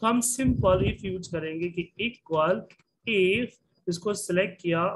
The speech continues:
बोला कि greater than fifty है तो okay,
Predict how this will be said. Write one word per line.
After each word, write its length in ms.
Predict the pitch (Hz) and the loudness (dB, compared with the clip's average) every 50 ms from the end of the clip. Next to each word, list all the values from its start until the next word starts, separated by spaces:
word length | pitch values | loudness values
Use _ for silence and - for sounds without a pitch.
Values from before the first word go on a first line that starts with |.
| - - | -4 -2
बोला 260 | 175 170 165 170 196 | 0 2 2 2 0
कि 160 | 190 - 190 160 - - | -2 -4 -8 -8 -6 -6
greater 240 | 175 180 - 226 220 220 - | -6 -6 -6 -8 -10 -4 -4
than 300 | 180 165 160 165 180 175 _ - | -2 -2 -2 -4 -6 -10 _ -10
fifty 400 | 175 165 _ _ - 196 185 175 | -10 -10 _ _ -6 -2 -2 0
है 200 | 160 160 175 208 - - _ _ _ - _ _ - | 2 2 0 0 -2 -6 _ _ _ -20 _ _ 0
तो 100 | 190 190 196 202 214 - - - - _ _ _ _ _ _ _ _ _ - | 0 2 2 2 0 -2 -8 -18 -20 _ _ _ _ _ _ _ _ _ -4
okay, 580 | 226 233 196 - - - 147 147 156 180 214 | -4 -4 -4 -6 -10 -10 -8 -6 -6 -6 -6